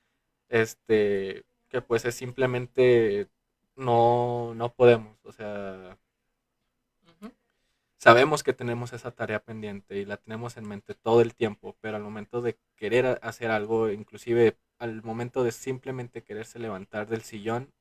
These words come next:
Speaker 1: es muy difícil. Este, no, no te puedes levantar del sillón, o sea, tu mente no te deja levantarte del sillón. Es, no sé, es algo muy difícil de explicar, pero
Speaker 2: Ujú.
Speaker 1: simplemente no puedes o n-, y no quieres tampoco.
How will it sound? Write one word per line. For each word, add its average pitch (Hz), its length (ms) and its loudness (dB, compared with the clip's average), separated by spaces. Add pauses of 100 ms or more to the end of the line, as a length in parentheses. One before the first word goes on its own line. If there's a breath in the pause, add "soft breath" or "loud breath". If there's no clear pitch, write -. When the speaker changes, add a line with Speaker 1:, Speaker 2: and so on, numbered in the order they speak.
(120)
Speaker 1:
es - 160 -18
muy 113 100 -8
difícil. 107 440 -10 (1120)
Este, 107 400 -8
no, 107 920 -4
no 117 160 -10
te 117 120 -6
puedes 117 400 4
levantar 104 400 -10
del 107 120 -20
sillón, 98 320 -18
o - 40 -20
sea, 98 140 -20
tu - 180 -16
mente 104 680 -4 (100)
no 110 200 -10
te 113 180 0
deja 107 260 -4
levantarte 98 560 -18
del 104 140 -16
sillón. 92 400 -20
Es, - 140 -20 (220)
no 117 160 -20
sé, 101 240 -12
es - 160 -16
algo 107 220 -14
muy 123 420 -4
difícil 120 540 -10
de 117 80 0
explicar, - 540 -20
pero 110 160 -6
Speaker 2:
Ujú. - 60 -16
Speaker 1:
simplemente 113 640 -6
no 120 260 -6
puedes 117 400 4
o - 100 -14
n-, 113 200 -14
y 107 200 -16
no 110 200 -10
quieres 107 280 -2
tampoco. - 460 -16